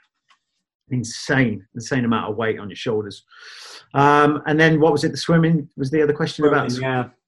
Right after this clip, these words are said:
Speaker 1: Um, th-, to be honest, you didn't, I mean, you had to be a good swimmer, but really, you know, it's, it's, it's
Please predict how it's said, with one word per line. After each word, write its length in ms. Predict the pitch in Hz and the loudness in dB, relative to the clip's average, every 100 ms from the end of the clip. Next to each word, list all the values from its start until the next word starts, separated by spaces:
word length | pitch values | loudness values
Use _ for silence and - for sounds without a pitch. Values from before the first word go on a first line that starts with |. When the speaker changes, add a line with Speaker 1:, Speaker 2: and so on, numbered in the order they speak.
| _ _ _ _ _ - - - - | _ _ _ _ _ -20 -20 -18 -4
Speaker 1:
Um, 680 | 247 240 240 240 233 - - _ _ _ _ _ | 0 4 6 6 4 0 -8 _ _ _ _ _
th-, 400 | 170 165 139 170 160 - - - - - - | -14 -14 -12 -12 -12 -16 -20 -18 -16 -14 -8
to 80 | 233 233 | -8 -2
be 80 | 240 | 2
honest, 300 | 254 202 - | 4 4 0
you 120 | 170 | -4
didn't, 420 | 175 214 214 190 - _ _ | 4 4 4 0 -8 _ _
I 80 | 165 | -2
mean, 160 | 196 180 | 0 4
you 100 | 180 | 4
had 180 | 208 202 | 4 2
to 120 | 165 | -2
be 580 | 170 160 147 131 120 - - | 4 6 6 4 2 -6 -6
a 80 | 139 | -4
good 400 | 135 - 170 - | -4 2 2 2
swimmer, 600 | - 175 185 117 117 135 - _ _ _ _ _ _ - | 0 0 2 2 -2 -6 -10 _ _ _ _ _ _ 2
but 280 | 156 147 - | 4 4 2
really, 840 | 143 190 190 165 135 123 123 - - _ _ _ _ _ _ _ _ | 4 6 6 6 4 4 -2 -8 -16 _ _ _ _ _ _ _ _
you 160 | - 156 | -2 0
know, 200 | 156 139 | 4 4
it's, 300 | 135 123 - _ | 4 0 -10 _
it's, 580 | 135 151 143 135 - - 139 | -10 -8 -8 -10 -12 -16 -12
it's 960 | 139 135 - - _ - - - - | -12 -12 -18 -20 _ -14 -14 -14 -16